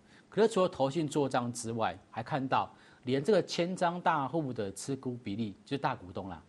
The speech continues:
大股东的持股都持续往上做增加。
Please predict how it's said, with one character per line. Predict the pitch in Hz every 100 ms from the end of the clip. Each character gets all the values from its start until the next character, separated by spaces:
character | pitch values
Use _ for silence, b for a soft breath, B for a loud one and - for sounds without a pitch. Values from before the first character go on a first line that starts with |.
| B B _
大 | 226 180
股 | - 135 120 120
东 | 170 170 160
的 | 143
持 | 131 - 135
股 | 123
都 | 101 135
持 | 135 120
续 | 135
往 | 120 87
上 | 98 113
做 | 117
增 | 98 95
加。 | 98 92